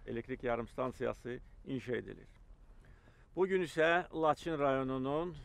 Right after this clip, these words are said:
cənub hissəsindəyik. Güləbirt kəndin ərazisində və Güləbirt kəndində su elektrik stansiyasının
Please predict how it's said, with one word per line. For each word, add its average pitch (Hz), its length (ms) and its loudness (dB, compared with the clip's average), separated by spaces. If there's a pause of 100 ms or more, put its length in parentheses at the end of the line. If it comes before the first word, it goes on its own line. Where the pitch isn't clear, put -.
(220)
cənub 143 340 2
hissəsindəyik. 127 960 -2 (920)
Güləbirt 143 680 2 (720)
kəndin 131 440 0
ərazisində 127 1000 2
və 127 160 2 (120)
Güləbirt 127 640 0
kəndində 123 580 0 (960)
su 156 140 2
elektrik 135 500 0
stansiyasının 131 1040 -2